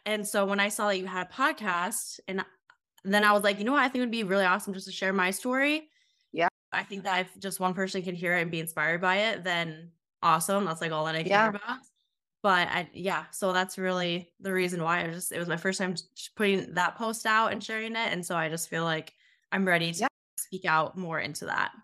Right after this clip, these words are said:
Speaker 2: Good, good. We can always use more people to speak out, right? There's, there, there's never enough because it's a huge company. So what, so obviously you were a Beachbody coach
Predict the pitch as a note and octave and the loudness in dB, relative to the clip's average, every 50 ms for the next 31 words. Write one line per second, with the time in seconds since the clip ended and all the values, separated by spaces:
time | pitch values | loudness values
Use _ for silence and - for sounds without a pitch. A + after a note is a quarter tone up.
0 | _ _ _ _ _ _ _ _ _ _ _ - G4+ D#4+ G3 F#3+ A#3+ C4 C#4+ C4 | _ _ _ _ _ _ _ _ _ _ _ -4 -4 -2 2 4 4 6 6 4
1 | G#3+ F#3+ - - _ _ _ _ - - C4 C#4 C#4 C4 A#3+ A#3 A#3 B3 B3 B3+ | 4 2 -2 -6 _ _ _ _ -6 -2 -2 0 2 4 4 4 4 4 0 -2
2 | G#3 A3 A#3 A3+ A3 - G#3+ G#3+ G3+ - G#3+ G3 - G3+ F3+ F#3 - - - F3 | -4 -8 -10 -10 -10 -6 -6 -6 -6 -6 -8 -8 -6 -6 -8 -8 -8 -8 -6 -2
3 | - F3 C#3 A#2+ - - - E3 E3+ E3+ F3 E3+ - _ _ _ _ _ _ _ | 2 2 4 2 2 0 0 2 2 4 2 0 -2 _ _ _ _ _ _ _
4 | - G3 G3 G3 G3 G3 F#3+ F3+ - - _ _ _ _ _ _ _ - G#3+ A3 | 0 2 4 4 2 2 0 -4 -8 -18 _ _ _ _ _ _ _ 2 2 2
5 | G#3 - _ - G3+ F#3+ A3 A3 G#3 F3+ G3+ A3 A3 A3 B3 A#3 A3+ G#3 G3 F3+ | 2 0 _ -12 -6 -2 0 0 0 0 2 2 2 2 2 -2 -2 -2 -2 -2
6 | D3+ - _ - - _ _ _ _ _ - G3 - - G#3+ F#3 F3+ F3 F3 F3 | -2 -4 _ -20 -20 _ _ _ _ _ -14 -8 -2 0 2 2 2 2 0 -2
7 | E3 - _ _ _ _ - G3 F#3+ - F#3+ F3+ - G#3+ G#3+ A3 F#3 - - F#3+ | -4 -10 _ _ _ _ -6 -6 -4 -4 -4 -4 -2 -2 -2 -2 -2 -2 0 0
8 | E3+ E3+ - C3 A#2 B2+ A#2 - _ _ - - - _ _ _ _ _ _ _ | 0 -2 -4 -10 -12 -12 -12 -14 _ _ -20 -20 -20 _ _ _ _ _ _ _
9 | _ _ _ _ _ _ _ _ _ _ - - - D#4+ C#4+ C4+ C4 B3 A#3 A3+ | _ _ _ _ _ _ _ _ _ _ -6 0 4 6 6 8 6 6 4 2
10 | - - - G#3+ B3 C4+ E4+ F#4+ - _ _ _ _ _ _ _ _ _ _ - | -2 -4 -2 2 4 4 4 4 0 _ _ _ _ _ _ _ _ _ _ -12
11 | - - C#4 B3+ B3 A#3 - - _ _ _ _ _ _ _ _ _ - A3 A3 | -4 0 2 2 2 0 -2 -6 _ _ _ _ _ _ _ _ _ 2 4 4
12 | A3+ G#3+ B3+ C4+ C4+ - C4 B3 A#3+ A#3+ A3+ A3 G#3+ G3+ G#3+ G#3+ G3+ - - F3 | 4 2 0 -4 -4 -6 -10 -10 -8 -2 0 2 2 2 0 -4 -6 -2 0 -2
13 | E3+ E3 - F#3+ E3+ G3+ B3+ C#4 - - - - | -2 -2 -2 -2 -2 -2 -2 -4 -8 -10 -10 -8